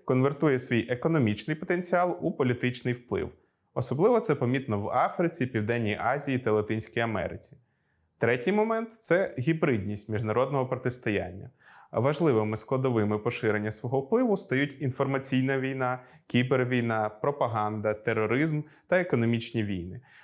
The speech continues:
Один із яскравих прикладів — втручання росіян у вибори президента С Ш А у дві тисячі шістнадцятому році. Окрім того, значні ресурси інвестуються в поширення власної культури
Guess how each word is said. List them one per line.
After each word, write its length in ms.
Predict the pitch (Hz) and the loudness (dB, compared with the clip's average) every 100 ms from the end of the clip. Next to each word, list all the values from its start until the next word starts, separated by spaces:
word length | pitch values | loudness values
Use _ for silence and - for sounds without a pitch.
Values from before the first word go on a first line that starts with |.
| - | -4
Один 260 | 139 143 - | 0 0 0
із 160 | 127 139 | 0 0
яскравих 500 | 143 123 107 107 - | 0 0 0 0 -2
прикладів — 500 | 285 220 175 147 - | -2 0 2 0 -2
втручання 640 | 120 - 139 135 127 110 107 | -6 -4 -4 -2 -2 0 0
росіян 480 | 110 - 196 226 - | 0 0 0 0 0
у 100 | 117 | 0
вибори 320 | 139 127 120 | 0 0 -2
президента 600 | - 107 113 123 123 127 | -2 -2 0 -2 -4 -8
С 160 | - | -8
Ш 220 | 110 135 160 | -4 0 0
А 40 | |
у 120 | - | 0
дві 140 | 120 113 | -2 -2
тисячі 460 | 123 123 - 127 | -2 -4 -6 -6
шістнадцятому 800 | 127 117 - 107 104 - 120 117 | -6 -10 -2 0 0 -4 -4 0
році. 400 | 107 - - - _ _ _ _ _ _ _ _ _ - | 0 0 -6 -16 _ _ _ _ _ _ _ _ _ -4
Окрім 360 | 127 151 117 | -2 2 0
того, 360 | 104 196 185 180 - - - | 2 2 2 -2 -10 -10 0
значні 400 | 120 123 175 185 | 0 2 0 2
ресурси 440 | 151 151 156 151 | 0 -2 -4 -4
інвестуються 640 | 107 113 110 - 135 131 | -2 -2 -2 0 0 0
в 40 | 110 | -2
поширення 480 | - - 127 117 110 | -2 -4 -2 0 0
власної 420 | 117 120 123 117 | 0 -2 -2 -2
культури 520 | 127 127 160 110 98 | 0 -2 0 0 -2